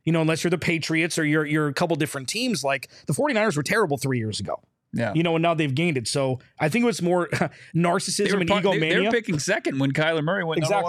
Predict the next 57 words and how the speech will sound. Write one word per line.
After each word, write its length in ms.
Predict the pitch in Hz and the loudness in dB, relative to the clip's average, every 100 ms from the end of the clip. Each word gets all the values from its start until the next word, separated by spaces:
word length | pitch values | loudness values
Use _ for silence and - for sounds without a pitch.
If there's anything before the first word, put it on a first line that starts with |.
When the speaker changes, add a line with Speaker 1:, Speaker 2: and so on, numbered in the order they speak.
| 175 | -4
Speaker 2:
one 60 | |
overall. 260 | 175 214 120 | -2 -2 0
Speaker 1:
Right. 120 | 196 | 0
Speaker 2:
Right. 120 | - - | 0 0
Speaker 1:
I 60 | 165 | 0
mean, 180 | 175 170 | 0 0
it, 400 | 151 165 160 156 - | -4 -8 -10 -6 -2
a 60 | 185 | 2
lot 160 | 202 | 2
of 40 | 208 | 2
it 40 | 185 | 0
had 120 | 151 | 0
to 60 | 147 | 0
do 80 | |
with 100 | 151 | 0
Steve 180 | - 165 | -2 -4
Keim 200 | 165 156 | -2 0
never 200 | 143 147 | 0 -2
thinking 280 | 156 151 151 | -2 -2 0
he 80 | 127 | -2
was 140 | 123 131 | -2 -2
wrong, 300 | 180 175 160 | 0 0 0
egomania, 460 | 147 143 147 143 139 | -2 0 0 0 0
narcissism, 400 | 139 - 135 135 | 0 -2 -6 -2
whatever 220 | 139 143 | 0 0
you 80 | 135 | -2
wanna 180 | 113 | -4
say. 400 | - 196 147 120 - _ _ - | -4 -2 -2 -4 -12 _ _ -4
And 160 | 151 143 | 0 2
this 200 | 185 196 | 0 0
is 160 | 185 - | -4 -2
just, 520 | - 147 139 - - _ _ _ _ _ _ _ _ _ - | 0 0 0 -4 -10 _ _ _ _ _ _ _ _ _ -2
let's 280 | 143 165 208 | 0 0 0
hit 140 | 190 | 2
rock 240 | 180 180 | 2 2
bottom, 380 | - 147 143 147 _ _ - - | 2 2 2 -2 _ _ -8 -4
and 120 | 139 147 | -2 0
let's 200 | 139 139 | 0 0
rebuild. 440 | 139 123 - - - | -2 -2 -8 -12 -6
Speaker 2:
<laughs> 40 | |
Right. 220 | 117 107 - - | -4 -4 -10 -6
Speaker 1:
And 120 | 147 | -2
that's 160 | 160 - | 0 0
it. 200 | 277 - - | -4 -6 -6
And 160 | 151 143 | -2 0
there's 200 | 143 156 | 0 2
nothing 260 | 196 196 156 | 2 2 2
wrong 200 | 196 208 | 2 0
with 100 | 127 | -2
that, 180 | 120 | -2
especially 340 | 131 - 147 147 | -2 -2 -2 0
with 120 | 143 | 0
a 40 | |
hard 140 | 131 135 | 0 0
reset 360 | 147 160 - | -2 -4 -8
like 160 | - - | -12 -16
this. 320 | - - - | -10 -10 -10